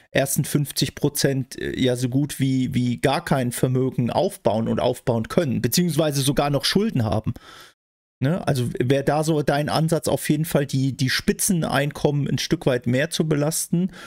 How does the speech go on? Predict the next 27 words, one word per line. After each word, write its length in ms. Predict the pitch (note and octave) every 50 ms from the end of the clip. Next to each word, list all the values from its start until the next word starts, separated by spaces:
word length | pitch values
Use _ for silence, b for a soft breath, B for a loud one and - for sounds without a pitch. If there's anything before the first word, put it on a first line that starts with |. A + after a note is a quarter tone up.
| B B B _ -
oder 220 | C3 D3+ F3+ F3+
vielleicht 360 | - - F#3 E3+ E3+ E3 -
auch 160 | A2 C3 D3+ -
zu 140 | - D#3+
sagen, 240 | C#3+ D3 D3+ D3+ D3+
"Okay, 280 | E3+ B2 - - D3 C3
wir 80 | C#3
müssen 220 | C3+ C#3+ D3 - -
erstmal 340 | G2+ C#3 - - - C#3 B2+
die, 400 | A#2+ C3 B2+ B2+ B2 A#2 A#2+ - _ _ _ _ _ _ _ _ _ _ _ _ _ _ _ _ _ _ _ _ _ _ _ -
ja, 240 | C3+ C3+ C3 A#2+ A#2 - -
alle 220 | C3 C3+ D3 D3+
Leute, 380 | D3 D3+ D3+ E3+ F3 E3+ E3+ -
die 160 | - C#3+ C#3
bis 340 | - - - D4+ D4+ - -
hunderttausend 720 | C4 F3+ D#3+ D3 C3+ B2 - - A2 A2 A2+ A#2 A#2 -
verdienen, 400 | - A#2+ A2+ - C3 B2+ C3 B2
erstmal 460 | - - B2 - - - C3 A2+ - _ _ _ _ _ _ _ _ _ _ _ _ _ _ -
mehr 360 | B2+ B2+ B2+ A#2 A2+ - - _
entlasten"? 640 | - C3 D#3 F3 E3+ A3 A#3+ A3 - - - A#3 F3+
Wäre 100 | D#3 C3+
das 140 | D3 -
nicht 140 | - D#3+ -
auch 180 | - D#3 - -
noch 120 | - -
eine 120 | - F#3+ A3+
Idee? 320 | A3 G#3+ F3+ - - C#4